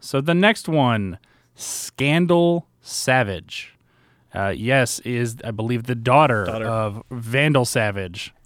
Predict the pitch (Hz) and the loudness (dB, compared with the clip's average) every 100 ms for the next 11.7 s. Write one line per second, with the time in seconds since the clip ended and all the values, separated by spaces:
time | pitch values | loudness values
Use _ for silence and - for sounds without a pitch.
0 | _ - 113 104 - _ _ _ _ - | _ -20 -16 -14 -16 _ _ _ _ -14
1 | 113 113 110 110 107 - - 139 131 131 | -8 -4 -4 -4 -4 -6 -2 0 2 2
2 | 131 131 127 123 - _ _ _ _ - | 2 2 0 -2 -8 _ _ _ _ -2
3 | 151 147 147 131 135 131 - 151 131 120 | 4 6 4 4 2 2 2 4 4 2
4 | - 151 160 156 131 131 127 117 113 107 | 2 6 8 6 6 4 4 2 0 -2
5 | 110 - - _ _ _ _ _ - 113 | -6 -10 -14 _ _ _ _ _ -8 -6
6 | - 117 110 107 104 101 117 117 113 113 | -4 -4 -4 -4 -6 -8 -6 -6 -6 -8
7 | 107 107 104 - 117 123 123 123 131 147 | -8 -8 -10 -8 0 2 4 4 6 4
8 | - 156 143 143 127 120 110 113 110 120 | 2 0 2 2 4 2 0 0 2 4
9 | 117 - 117 110 107 117 113 110 113 113 | 4 0 -4 -4 -4 -2 0 0 0 0
10 | 107 113 110 107 113 110 107 104 104 101 | -2 -6 -8 -6 -2 0 0 -2 -2 -4
11 | 98 98 - _ - 107 101 | -4 -6 -8 _ -14 -12 -12